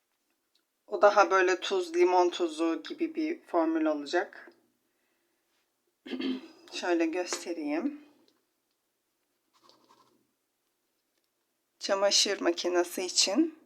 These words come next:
deterjanımız hazır arkadaşlar. Bunu eğer marketten almak istemiyorum diyorsanız,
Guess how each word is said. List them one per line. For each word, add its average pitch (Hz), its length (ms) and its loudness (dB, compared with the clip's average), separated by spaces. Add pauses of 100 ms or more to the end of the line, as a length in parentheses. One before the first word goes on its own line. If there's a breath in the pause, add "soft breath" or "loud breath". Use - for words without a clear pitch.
(120)
deterjanımız 180 1200 0 (100)
hazır 202 300 0
arkadaşlar. 165 1080 -2 (800 loud breath)
Bunu 233 260 10 (480)
eğer 202 340 10 (320)
marketten 208 520 8
almak 196 360 10
istemiyorum 175 680 6
diyorsanız, 165 680 -2